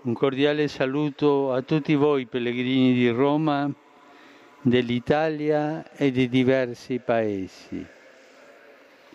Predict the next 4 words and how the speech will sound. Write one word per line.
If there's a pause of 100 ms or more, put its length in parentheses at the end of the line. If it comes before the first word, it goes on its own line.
(1040)
Saluto
le
comunità
neocatecumenali